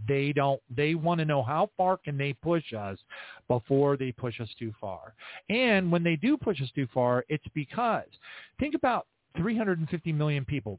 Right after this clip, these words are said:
There, just to get you, give you some scale before, I've got ninety seconds left.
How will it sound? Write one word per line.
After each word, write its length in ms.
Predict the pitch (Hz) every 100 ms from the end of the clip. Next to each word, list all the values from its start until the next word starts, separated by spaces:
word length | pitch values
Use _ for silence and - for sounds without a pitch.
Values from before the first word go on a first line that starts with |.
| -
There, 260 | 165 156 -
just 140 | 185
to 80 | 233
get 140 | 208 190
you, 360 | 175 139 147 143
give 120 | 165 160
you 80 | 147
some 140 | 139 -
scale 300 | - 160 131
before, 380 | 113 110 131 123 - _ _ _ _ _ _ - - _ _ _ -
I've 100 | 135
got 120 | 147
ninety 240 | 156 151 127
seconds 240 | 139 120
left. 200 | 110